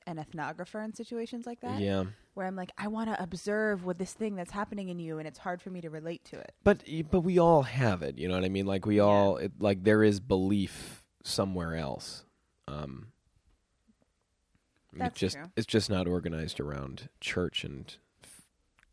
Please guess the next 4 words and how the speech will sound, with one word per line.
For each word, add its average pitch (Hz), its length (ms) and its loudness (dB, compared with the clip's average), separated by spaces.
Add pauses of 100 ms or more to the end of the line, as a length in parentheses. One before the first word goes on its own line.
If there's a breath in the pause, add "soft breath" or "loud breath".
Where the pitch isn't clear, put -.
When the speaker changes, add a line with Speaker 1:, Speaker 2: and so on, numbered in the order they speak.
(140)
Speaker 2:
faith - 520 -6
and 71 220 -12
God. 78 500 -8 (640 soft breath)
Speaker 1:
Yeah. 202 280 -12